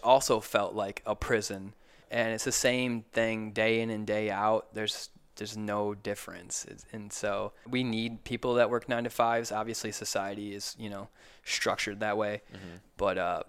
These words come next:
Speaker 1: I, it's just not for me, man. Like, like today, for example, you know, last night I worked, I was up editing till two in the morning, and so I slept in till ten. When I was working my nine to five, I'd be up till two in the morning, and I'm up at six.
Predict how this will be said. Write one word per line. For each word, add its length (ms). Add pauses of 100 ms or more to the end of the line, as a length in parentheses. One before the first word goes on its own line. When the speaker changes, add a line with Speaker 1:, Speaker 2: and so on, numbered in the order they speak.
(180)
Speaker 1:
I, 120
it's 220
just 200
not 160
for 120
me, 240
man. 460
Like, 340 (540)
like 140
today, 260
for 160
example, 520
you 160
know, 300 (560)
last 260
night 140
I 80
worked, 420
I 100
was 240
up 180
editing 320
till 240
two 220
in 60
the 60
morning, 300
and 80
so 140
I 60
slept 340
in 120
till 180
ten. 300 (600)
When 140
I 60
was 140
working 260
my 120
nine 200
to 60
five, 320
I'd 120
be 140
up 80
till 140
two 200
in 80
the 80
morning, 320
and 80
I'm 120
up 160
at 80
six. 520